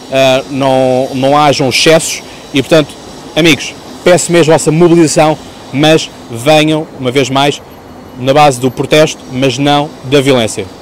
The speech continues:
Porque nós estamos aqui para protestar contra o artigo treze, porque, ah, nós, aquilo que nós queremos é uma internet livre e queremos salvar a internet tal como nós a conhecemos.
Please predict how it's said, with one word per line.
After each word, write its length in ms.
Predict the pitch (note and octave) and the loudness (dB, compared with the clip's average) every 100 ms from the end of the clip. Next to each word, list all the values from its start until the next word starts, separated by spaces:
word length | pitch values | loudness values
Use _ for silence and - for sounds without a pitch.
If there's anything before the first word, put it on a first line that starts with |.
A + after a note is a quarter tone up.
| - | -8
Porque 200 | B2+ A2+ | -8 -2
nós 320 | C#3 C#3 - - - | 2 2 0 -10 -18
estamos 240 | - A#2+ A#2 | -6 -4 -2
aqui 220 | B2 B2+ | -2 -2
para 120 | B2 | -4
protestar 360 | G#2 G#2+ A#2+ G#2+ - | -8 -2 -2 -2 -2
contra 420 | D#3 D#3+ - A2+ - - | 0 2 0 -6 -6 -6
o 100 | G#2+ | -4
artigo 220 | G2 G#2 | -4 -4
treze, 260 | B2+ C3 - - - - - | 0 0 0 -12 -20 -20 -12
porque, 380 | B2 - B2+ C3 - - - | -10 -6 -4 -6 -10 -16 -8
ah, 160 | A#2+ A#2+ | -6 -4
nós, 240 | B2+ B2+ - | -2 -2 -2
aquilo 220 | - B2+ | -6 -4
que 60 | C3+ | -2
nós 140 | B2+ | -2
queremos 280 | C#3+ B2+ - | -2 -4 -4
é 80 | C3 | -2
uma 200 | B2 C3 | -2 0
internet 360 | B2+ C3 C3 B2+ - - - | 0 0 -2 -4 -8 -20 -12
livre 480 | A2+ A#2 E3+ C3+ C3 - - - | -4 2 2 2 -2 -6 -16 -14
e 60 | |
queremos 320 | A2 C#3 C3+ - | -4 -2 0 2
salvar 440 | C#3+ B2+ D3+ C#3+ - | 2 4 4 2 -2
a 40 | C#3 | -4
internet 480 | C#3 B2+ C3+ C3+ - - - - | -2 0 0 0 -2 -12 -20 -2
tal 280 | E3+ E3 D#3+ - | 2 4 2 -2
como 220 | - D3 | -2 0
nós 320 | C#3 C3 B2+ - C#3+ | 2 2 0 -4 -6
a 60 | |
conhecemos. 580 | - D3+ - G#2+ F2+ - | -4 -2 -2 -2 -4 -14